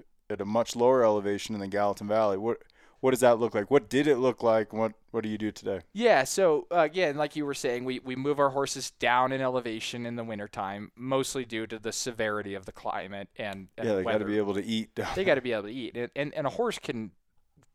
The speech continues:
Speaker 2: pretty effectively eat through snow to a certain degree. If you get more than, like, eighteen inches of snow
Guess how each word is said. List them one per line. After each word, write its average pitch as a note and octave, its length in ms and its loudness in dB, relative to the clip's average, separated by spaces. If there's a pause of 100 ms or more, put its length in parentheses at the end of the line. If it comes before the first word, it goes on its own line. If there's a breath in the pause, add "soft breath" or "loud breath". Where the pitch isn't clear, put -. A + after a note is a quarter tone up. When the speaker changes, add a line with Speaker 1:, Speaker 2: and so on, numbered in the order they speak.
(360)
Speaker 2:
pretty B3 180 -4
effectively - 720 -4
eat A#2+ 260 -16
through G#2+ 220 -8
snow A#2+ 580 -6 (720 soft breath)
to C#3+ 160 -2
a A#2 40 0
certain A2+ 500 -4
degree. G#2+ 340 -10 (260)
If - 140 -18
you C3 140 -10
get D3+ 260 -2
more C#3 400 -4
than, A2+ 320 -6
like, G2+ 240 -8 (220)
eighteen C3 520 -10
inches A#2+ 460 -10
of G#2 140 -12
snow C3+ 480 -6